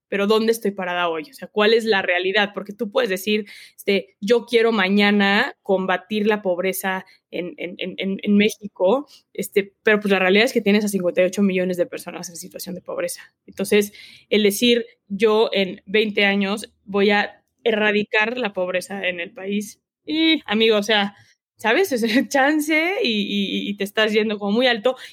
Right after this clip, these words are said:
Y cuando te vas muy alto, pierdes la capacidad de construir desde el tejido, o sea, des-, de, de, de reparar desde abajo. Eh, y eso de repente creo que pasa mucho, eh, con los gobiernos y, y, y demás.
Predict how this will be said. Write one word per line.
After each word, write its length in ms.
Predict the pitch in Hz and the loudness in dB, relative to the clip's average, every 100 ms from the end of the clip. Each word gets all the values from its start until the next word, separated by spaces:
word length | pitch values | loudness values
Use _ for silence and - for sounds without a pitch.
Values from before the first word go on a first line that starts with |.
| - | -4
Y 200 | 254 294 | -4 0
cuando 280 | 262 240 220 | 2 2 2
te 80 | |
vas 160 | 254 277 | 0 2
muy 160 | 285 254 | 2 2
alto, 300 | 233 269 - | 2 0 0
pierdes 840 | 254 247 226 214 233 359 - - | 0 2 2 2 0 -4 -14 -8
la 200 | 214 202 | -4 -4
capacidad 560 | 202 202 208 202 214 202 | -4 -6 -6 -4 0 2
de 140 | 220 | 0
construir 560 | - 196 - 202 208 226 - _ _ - | -4 -10 -2 2 2 0 -6 _ _ -2
desde 380 | 196 202 190 226 | 2 2 2 2
el 120 | 208 | 0
tejido, 400 | 196 - 220 170 | -4 -2 0 -2
o 100 | - | -6
sea, 240 | - 170 | -8 -8
des-, 260 | 175 180 170 _ 170 | -6 -6 -8 _ -6
de, 120 | 185 | -6
de, 120 | 180 | -4
de 140 | 190 | -2
reparar 420 | 180 180 180 185 190 | 0 0 0 0 0
desde 180 | 185 | -2
abajo. 400 | 165 185 - - - - - - _ - | -2 -2 -4 -12 -18 -20 -20 -20 _ 0
Eh, 180 | 202 - | 2 4
y 100 | 240 | 2
eso 160 | 240 247 | 4 4
de 80 | |
repente 400 | 202 190 202 208 | 2 2 2 2
creo 240 | 202 202 196 | 2 2 2
que 100 | 202 | -4
pasa 320 | 190 180 180 | -6 -4 -4
mucho, 600 | 190 190 - 202 196 - | -4 -6 -6 -8 -8 -10
eh, 200 | - - | -10 -10
con 140 | - 180 | -8 -8
los 100 | 185 | -8
gobiernos 560 | 196 202 180 180 180 180 | 0 0 0 -4 -10 -12
y, 180 | 185 - | -16 -14
y, 220 | - - | -6 0
y 40 | |
demás. 420 | 196 190 185 - | 2 2 0 -4